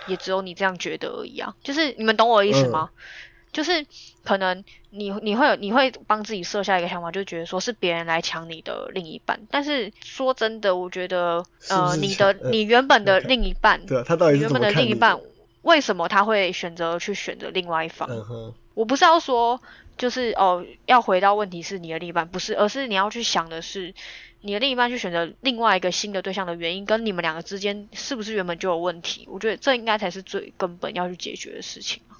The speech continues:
Speaker 1: 所以我觉得你们可以逃避啊，但是问题是你在逃避的时候，你要，你要想到的是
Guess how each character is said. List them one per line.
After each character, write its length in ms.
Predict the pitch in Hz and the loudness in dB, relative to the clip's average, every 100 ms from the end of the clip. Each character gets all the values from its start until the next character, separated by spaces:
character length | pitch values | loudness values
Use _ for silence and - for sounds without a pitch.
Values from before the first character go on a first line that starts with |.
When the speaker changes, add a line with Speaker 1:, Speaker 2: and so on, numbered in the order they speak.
| - - - - - | -20 -20 -20 -20 -4
Speaker 1:
所 140 | 339 | 0
以 40 | |
我 80 | 311 | 2
觉 120 | 202 | 2
得 160 | 185 185 - - - | 2 2 0 -16 -6
你 100 | 220 | -4
们 160 | 214 | -2
可 100 | 214 277 | 4 4
以 60 | |
逃 180 | 233 170 | 4 2
避 160 | 170 202 | 2 2
啊， 100 | 165 | 2
但 160 | 220 | 2
是 140 | 226 254 | -4 -4
问 120 | 247 | -4
题 120 | 196 | -6
是 280 | 180 220 190 - _ | -4 -6 -6 -12 _
你 180 | 190 196 | -14 -4
在 140 | 226 | -2
逃 220 | 254 190 175 | 2 2 2
避 120 | 214 | -2
的 80 | 180 | -2
时 80 | |
候， 140 | 185 185 | -4 -4
你 80 | 180 | -2
要， 240 | 180 214 - _ | 0 -2 -6 _
你 100 | - | 2
要 120 | 220 | 2
想 240 | 262 190 170 | 2 -2 0
到 180 | 202 | 0
的 40 | 185 | 0
是 240 | 190 202 | -4 -12